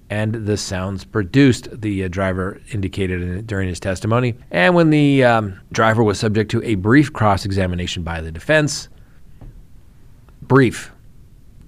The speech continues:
less is more in situations like this, he was obviously excused from the stand. Why? Why is the prosecution bringing this case?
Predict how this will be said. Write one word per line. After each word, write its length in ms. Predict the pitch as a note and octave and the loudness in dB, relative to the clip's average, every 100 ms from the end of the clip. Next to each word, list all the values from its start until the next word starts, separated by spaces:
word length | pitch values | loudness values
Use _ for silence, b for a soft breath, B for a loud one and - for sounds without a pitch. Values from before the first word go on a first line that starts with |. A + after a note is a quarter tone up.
| - - | -20 -20
less 300 | - F#2+ G2 | -8 -4 -2
is 120 | A#2+ G2+ | 0 4
more 400 | C3+ C3 F#2+ - | 6 6 6 0
in 120 | G#2 | -10
situations 600 | - G2+ G2+ F#2+ - F2+ | -6 -6 -4 -4 -6 -8
like 180 | F2 E2+ | -8 -6
this, 280 | G#2 F#2+ - B B B | -4 -6 -8 B B B
he 120 | G#2+ | -4
was 140 | G2+ | -2
obviously 320 | G2 F#2 F2+ F#2 | 0 -2 -4 -6
excused 360 | - F#2+ F2 | -6 -6 -6
from 160 | - F2 | -6 -8
the 60 | |
stand. 380 | F2 B2+ G#2 E2 B B - | -6 -6 -4 -8 B B -16
Why? 720 | G2 F#2+ G#2 A#2 A2+ F2+ E2 - - - - | -4 0 4 4 4 2 -4 -14 -20 -20 -14
Why 380 | G2 F2+ G2 A#2+ | -10 -4 0 2
is 140 | A2 | 2
the 80 | G#2 | 0
prosecution 720 | G#2 G2 E2 F#2+ F2 G2 F#2 - | 0 -2 -4 -6 -4 -6 -8 -12
bringing 520 | G#2 G2 G2 F#2+ G2+ | -6 -4 -2 -4 -6
this 200 | F#2+ - | -10 -8
case? 240 | G2 E2 | -10 -10